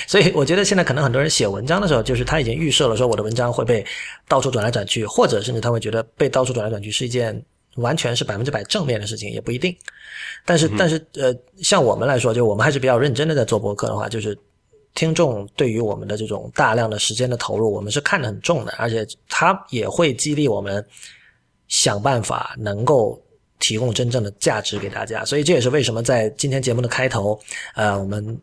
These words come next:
Speaker 1: 那两位听众跟我们说到说，有一位听众在面试的时候，呃，他说他通过我们之前的某，某一次讨论获得了灵感，
Speaker 2: 嗯。
Speaker 1: 然后找到了工作；然后另一位说是他在这个写作业，就考试的时候写一个问答题吧，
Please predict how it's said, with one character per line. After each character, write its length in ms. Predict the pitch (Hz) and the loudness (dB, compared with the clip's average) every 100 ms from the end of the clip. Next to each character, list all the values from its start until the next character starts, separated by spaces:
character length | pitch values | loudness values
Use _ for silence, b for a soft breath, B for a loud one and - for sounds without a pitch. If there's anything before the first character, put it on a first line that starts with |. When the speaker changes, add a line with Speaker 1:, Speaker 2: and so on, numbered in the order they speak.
| _ | _
Speaker 1:
那 160 | 143 151 | 0 4
两 160 | 110 | 4
位 140 | 104 104 | 0 -4
听 240 | - 131 | -2 0
众 220 | 131 113 | 2 0
跟 80 | 98 | 0
我 60 | 104 | -4
们 100 | 98 | -2
说 120 | 117 | -2
到 140 | 113 | 0
说， 140 | 104 113 | 0 -2
有 120 | 98 | -2
一 80 | 107 | -2
位 80 | 120 | -2
听 140 | 120 | 0
众 160 | 117 107 | -2 0
在 180 | 113 | 0
面 220 | 127 170 131 | 2 2 4
试 160 | 165 | 2
的 80 | 123 | 2
时 100 | 104 | 0
候， 300 | 101 98 - B B B | 0 0 -2 B B B
呃， 320 | 110 107 98 98 | -2 0 0 -4
他 180 | - 113 | -2 0
说 160 | 120 | 2
他 180 | 117 120 - - | 2 0 -4 -6
通 120 | - | 0
过 80 | 131 | 4
我 120 | 117 | 4
们 100 | 98 | 4
之 100 | 104 | 0
前 160 | 170 123 | 2 2
的 80 | 135 | 2
某， 200 | 104 101 - | 0 -4 -4
某 160 | 110 | -4
一 40 | 107 | 0
次 120 | 147 | 0
讨 220 | - 101 | 2 2
论 260 | 135 113 - _ | 4 2 0 _
获 160 | - | -2
得 120 | 127 143 | 2 4
了 80 | |
灵 200 | 131 117 | 4 2
感， 240 | 185 110 110 | 2 0 -2
Speaker 2:
嗯。 40 | |
Speaker 1:
然 120 | 104 | -2
后 300 | 113 117 101 B B B B - | 2 2 0 B B B B -2
找 140 | 101 | 0
到 80 | 120 | 2
了 80 | 123 | 2
工 220 | 165 196 | 0 2
作； 260 | 180 - - | 0 0 -2
然 80 | 107 | -4
后 80 | 127 | -2
另 100 | 147 | 0
一 60 | |
位 180 | 131 113 | 0 0
说 160 | 131 117 | -2 -2
是 160 | 113 | -4
他 220 | 104 120 | -4 -4
在 260 | 117 113 107 | 0 0 -2
这 160 | 107 101 | -4 -4
个 420 | 101 95 95 101 | -4 -4 -6 -6
写 160 | - | -6
作 200 | 104 127 | -2 0
业， 160 | 143 117 | 0 0
就 100 | 131 | -2
考 220 | - 107 | -2 -2
试 160 | - 262 | -2 0
的 100 | - | 0
时 80 | 107 | -2
候 240 | 107 107 - | -4 -6 -6
写 240 | 117 104 | -6 -6
一 100 | 107 | -2
个 320 | 120 110 104 117 _ - | 0 0 -2 -8 _ -4
问 100 | 147 | -2
答 160 | 117 131 | 0 -2
题 220 | - 104 | -2 -2
吧， 180 | 127 | -2